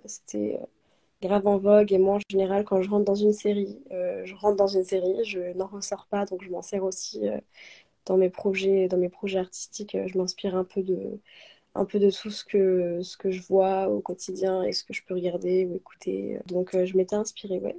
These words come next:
des, des maquillages d'Euphoria, de Maddy dans Euphoria exactement, pour, euh, pour cette idée justement des, des gouttes de larmes avec, euh, des petits, euh, des faux diamants là qu'on collait, euh.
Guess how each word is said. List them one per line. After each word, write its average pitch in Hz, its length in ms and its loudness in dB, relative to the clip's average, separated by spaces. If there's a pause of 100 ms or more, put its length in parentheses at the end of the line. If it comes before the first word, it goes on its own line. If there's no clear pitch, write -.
(120)
des, 185 200 0
des 190 120 -2
maquillages 196 460 -6
d'Euphoria, 190 420 -6
de 202 100 2
Maddy 208 400 2
dans 196 140 0
Euphoria 190 320 -8
exactement, 202 720 -12 (840)
pour, 196 220 -2
euh, 185 140 6
pour - 180 -16
cette 185 200 -2
idée 190 180 6
justement 180 360 0
des, 170 340 -2
des 170 140 -2
gouttes 185 280 -6
de 185 100 2
larmes 175 360 0
avec, 180 340 -8
euh, - 100 -4
des - 160 -10
petits, - 420 -6
euh, - 120 -4
des 185 200 -4
faux 185 240 0
diamants 175 320 0
là - 120 -6
qu'on - 160 -10
collait, - 500 -8
euh. 185 40 -18